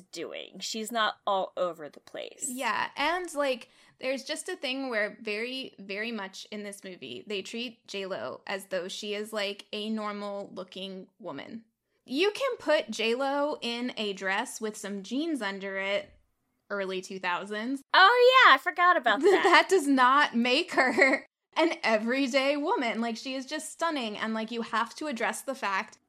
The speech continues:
Speaker 2: that, like, she is just a stunning person <laughs> to look at. Like,
Speaker 1: Yeah.
Speaker 2: of course, Michael Vartan running on the beach is gonna turn and look at freaking J Lo.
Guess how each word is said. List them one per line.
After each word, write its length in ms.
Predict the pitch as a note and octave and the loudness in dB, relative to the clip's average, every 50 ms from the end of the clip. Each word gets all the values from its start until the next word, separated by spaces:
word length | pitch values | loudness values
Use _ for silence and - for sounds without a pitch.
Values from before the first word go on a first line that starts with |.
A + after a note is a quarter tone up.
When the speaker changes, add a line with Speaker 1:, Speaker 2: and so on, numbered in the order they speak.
| _ _ - | _ _ -4
Speaker 2:
that, 160 | A#3+ A3 - | -2 -2 0
like, 300 | A3+ A3+ - D4+ D4+ - _ _ | 2 0 0 0 -2 -10 _ _
she 280 | - - - - G3+ G3 | -16 -12 -10 -6 -6 -4
is 160 | G3+ A3+ A3+ | -4 -6 -4
just 260 | - F#3 F#3 - - | -6 -6 -6 -8 -10
a 40 | A3+ | -12
stunning 480 | A3+ - - F3 - D#3+ E3 E3+ G3+ G#3+ | -12 -12 -12 -12 -12 -12 -12 -14 -16 -14
person 420 | - - D#4+ D#4 C#4+ - - B3 | -12 -10 -8 -8 -6 -4 -4 -4
<laughs> 340 | C4 - - A4 C#4 C#4 C4 | -2 2 4 4 4 4 2
to 200 | - D4+ D4+ D4+ | 0 -4 -4 -2
look 240 | D4+ D4 F#4 G4 - | -2 -2 -2 -2 0
at. 200 | A#3+ F#3 F#3 - | 0 0 0 0
Like, 220 | A3+ A3+ A3 A3 - - | -2 -4 -6 -6 -10 -8
Speaker 1:
Yeah. 340 | G3+ G3+ A#3 G#3 F#3 D#4 F4 | -2 2 4 6 6 6 6
Speaker 2:
of 100 | C#4+ G#3+ | 4 2
course, 480 | - - F#4+ G4 G4+ G#4 G4 - - - _ _ _ _ _ _ - | -2 -4 -2 0 0 0 -2 -4 -8 -16 _ _ _ _ _ _ -6
Michael 380 | B3 B3 A#3 A3+ A3+ A#3 B3 A#3 | -4 -2 0 0 0 -2 -2 0
Vartan 540 | A3+ A3+ A#3 A#3 A#3 B3 A3 F#3+ F3 G#3+ - - | 0 0 0 0 -2 -4 -6 -6 -6 -6 -8 -6
running 320 | G#3+ A3 G#3 G#3 G#3 G#3 | -6 -6 -6 -4 -6 -6
on 120 | A3 A3+ A3+ | -4 -2 -2
the 60 | A3+ | -2
beach 280 | A3+ C4+ A#3+ A3 - - | -4 -4 -6 -8 -10 -10
is 160 | - A3 - | -12 -10 -6
gonna 220 | - A3+ A3+ A#3+ | -4 -4 -4 -4
turn 360 | A3+ - - A3+ A3+ A3+ A3+ | -6 -8 -8 -6 -4 -4 -4
and 240 | A3 - A3 A3 G#3+ | -6 -4 -4 -4 -4
look 260 | G3+ G3 G3+ G3+ - _ _ _ _ _ _ _ _ | -2 -4 -6 -6 -12 _ _ _ _ _ _ _ _
at 140 | - A3+ A3 - - - _ _ _ _ _ _ - | -4 -4 -4 -4 -8 -20 _ _ _ _ _ _ -8
freaking 440 | C4+ B3 A#3 - C#4 C#4+ C#4 C#4 B3+ | -6 -6 -4 -2 0 2 2 2 2
J 80 | - G4 G4+ G#4 G#4+ | 2 2 2 4 6
Lo. 340 | F4 D#4 B3 F#3 - - | 6 6 6 4 2 -6